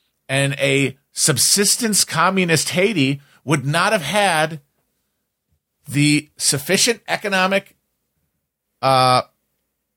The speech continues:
activity and capital formation to resist being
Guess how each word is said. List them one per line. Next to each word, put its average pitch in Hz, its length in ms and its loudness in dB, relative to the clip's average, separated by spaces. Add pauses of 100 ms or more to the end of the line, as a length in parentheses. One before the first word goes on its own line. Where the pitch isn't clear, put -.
(540)
activity 170 640 0
and 139 220 0
capital 202 460 0
formation 135 680 0 (520)
to 165 420 0 (140)
resist 160 720 2
being 165 560 2